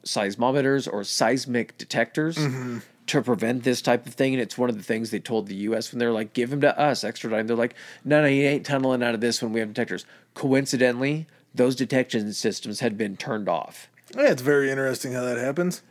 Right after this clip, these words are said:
Speaker 1: And I
Speaker 2: Like,
Speaker 1: don't know if
Speaker 2: maybe
Speaker 1: it
Speaker 2: the
Speaker 1: was
Speaker 2: guy in
Speaker 1: specific
Speaker 2: charge
Speaker 1: to
Speaker 2: of that could have been on the take as well.
Speaker 1: I don't know if it was specifically that they were turned off along the section they were tunneling or all of them had been turned off.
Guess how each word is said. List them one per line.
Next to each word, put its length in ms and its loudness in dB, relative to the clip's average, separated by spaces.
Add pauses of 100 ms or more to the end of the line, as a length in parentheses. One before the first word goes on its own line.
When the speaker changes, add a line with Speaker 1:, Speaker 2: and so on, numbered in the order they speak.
(160)
Speaker 1:
And 100 2
I 60 4
Speaker 2:
Like, 80 0
Speaker 1:
don't 120 6
know 80 6
if 80 8
Speaker 2:
maybe 60 6
Speaker 1:
it 40 8
Speaker 2:
the 40 8
Speaker 1:
was 100 4
Speaker 2:
guy 100 8
in 60 8
Speaker 1:
specific 280 6
Speaker 2:
charge 200 4
Speaker 1:
to 60 4
Speaker 2:
of 60 0
that 200 4
could 100 0
have 80 2
been 100 2
on 100 0
the 80 -4
take 300 0
as 100 -2
well. 400 4
Speaker 1:
I 100 6
don't 140 4
know 80 6
if 100 2
it 160 2
was 140 -2
specifically 560 0
that 140 -4
they 100 0
were 100 -4
turned 300 0
off 160 4
along 260 2
the 80 -6
section 360 -2
they 80 0
were 80 -2
tunneling 380 -2
or 120 0
all 200 0
of 80 -10
them 120 -2
had 160 -2
been 140 -2
turned 300 -2
off. 360 2